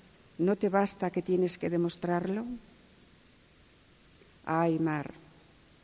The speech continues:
de calma aparente, de bravura inmensa, surtidor multicolor, pareces vestido de fiesta. Mirado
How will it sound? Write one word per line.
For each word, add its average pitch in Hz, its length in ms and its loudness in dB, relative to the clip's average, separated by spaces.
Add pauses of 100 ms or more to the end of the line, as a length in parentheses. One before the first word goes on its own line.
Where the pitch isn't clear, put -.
(240)
de 151 120 0
calma 156 380 2
aparente, 156 760 0 (960)
de 151 140 0
bravura 156 500 2
inmensa, 165 800 4 (1160)
surtidor 165 760 0
multicolor, 170 840 2 (920)
pareces 175 480 2
vestido 175 480 2
de 170 120 2
fiesta. 180 560 0 (2500)
Mirado 196 640 4